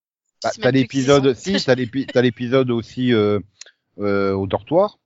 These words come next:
Speaker 1: où il s'installe avec la nouvelle, euh, coloc,
Speaker 2: Oui.
Speaker 1: ça, voilà. Mais, euh,
Speaker 2: Voilà.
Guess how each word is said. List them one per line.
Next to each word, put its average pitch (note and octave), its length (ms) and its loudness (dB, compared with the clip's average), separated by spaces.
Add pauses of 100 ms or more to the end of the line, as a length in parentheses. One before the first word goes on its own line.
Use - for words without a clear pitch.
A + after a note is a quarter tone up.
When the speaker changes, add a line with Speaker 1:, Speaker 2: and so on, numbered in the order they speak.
(300)
Speaker 1:
où G2+ 120 -8
il G2 60 -8
s'installe A#2 400 0
avec G2+ 220 0
la F#2 80 -4
nouvelle, F#2 260 -2
euh, D#2+ 400 -4
coloc, F#2+ 200 0
Speaker 2:
Oui. C4 160 -2 (280)
Speaker 1:
ça, D#3 120 -4
voilà. E3 480 -8 (320)
Mais, E2 240 -10
euh, E2 80 -8
Speaker 2:
Voilà. D2 180 -14